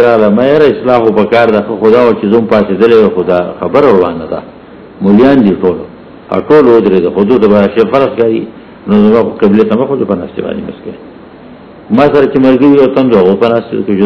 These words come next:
زما وروسته چې څوک وو، هغو په ناستې شروع کړل. نو ټولو په ناستې وڅښلې. خبره خلاص شوه. زه هم څه نه یم، دوی هم څه نه وو. ما یې زه څه کوم، خو دوی به تپوس کوي که نه. نو دغه منځ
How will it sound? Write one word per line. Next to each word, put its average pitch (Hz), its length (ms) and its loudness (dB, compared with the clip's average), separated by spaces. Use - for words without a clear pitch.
زما 127 160 2
وروسته 147 380 2
چې 135 140 -8
څوک 127 140 -2
وو، 104 200 2
هغو 107 200 0
په 139 60 -2
ناستې 131 320 -4
شروع 120 300 -2
کړل. 113 160 -10
نو 113 40 2
ټولو 143 180 4
په 117 60 2
ناستې 104 280 -2
وڅښلې. 80 360 -8
خبره 104 300 2
خلاص 85 280 -6
شوه. - 120 -18
زه 135 140 4
هم 170 60 0
څه 151 120 4
نه 151 120 2
یم، 139 100 -2
دوی 95 100 -4
هم 78 160 -10
څه 90 120 -12
نه 82 80 -12
وو. - 80 -12
ما 123 80 0
یې 135 140 4
زه 147 120 0
څه 185 80 -4
کوم، 156 200 -4
خو 120 80 -2
دوی 151 160 2
به 113 80 4
تپوس 95 300 -2
کوي 92 160 -6
که 90 160 -6
نه. 87 60 -12
نو 101 120 0
دغه 143 280 2
منځ 127 200 2